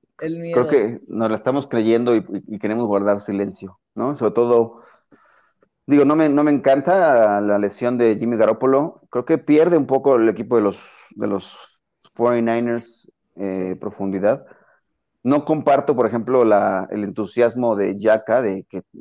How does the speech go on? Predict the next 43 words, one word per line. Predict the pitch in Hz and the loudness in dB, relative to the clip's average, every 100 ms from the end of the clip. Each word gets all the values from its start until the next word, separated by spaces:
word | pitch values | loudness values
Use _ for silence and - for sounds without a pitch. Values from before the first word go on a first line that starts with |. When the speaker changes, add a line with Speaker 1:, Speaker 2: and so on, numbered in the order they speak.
| - | -12
Speaker 2:
esta | 95 117 | -10 0
defensiva | 117 98 95 117 110 | 0 0 -4 -2 0
le | 98 | 2
va | 101 | 0
a | |
alcanzar | 101 104 - 98 98 107 - _ _ | -2 -8 -4 -4 -4 -12 -20 _ _
a | - - | -20 -14
lo | 101 104 | -10 -8
que | 101 | -10
sea | - 113 117 | -4 0 0
y | |
puede | 104 107 104 | 0 -2 -2
jugar | 107 104 | 0 -2
cualquiera. | 104 92 - 104 113 - _ _ _ _ _ _ - | -2 -8 -4 -2 -2 -6 _ _ _ _ _ _ -20
Speaker 1:
Ujú. | 139 127 123 | -18 -16 -6
Speaker 2:
No | 131 131 | -4 -2
creo | 156 | 0
que | 127 | 2
les | 110 | 2
baste | 113 113 120 | 0 0 -2
un | |
administrador, | 113 98 98 90 87 101 110 | -2 -4 -6 -4 0 0 0
creo | 113 110 | -4 0
que, | 110 92 | -2 -2
o | - _ _ _ _ _ - | -8 _ _ _ _ _ -6
sea, | 123 | -2
Purdy | 160 165 | 2 4
lo | 156 | 4
hizo | 147 139 | 4 2
bien, | 120 139 165 | 4 2 2
pero | 117 104 98 - _ _ _ - | -2 -2 -4 -10 _ _ _ -6
cuando | 117 | -4
se | 104 | -4
pongan | - 131 135 | -6 -4 -2
las | 117 | -2
pos-, | 123 117 | -4 -8
las | 107 113 | -6 -6
cosas | - 131 - | -2 -4 -4
complicadas, | 95 98 - 120 113 | -12 -10 0 0 0
creo | 107 | -6
que | 117 | -8
pueden | - 107 104 | -2 -2 -2
sufrir. | 104 - 110 147 | -6 -6 -4 -4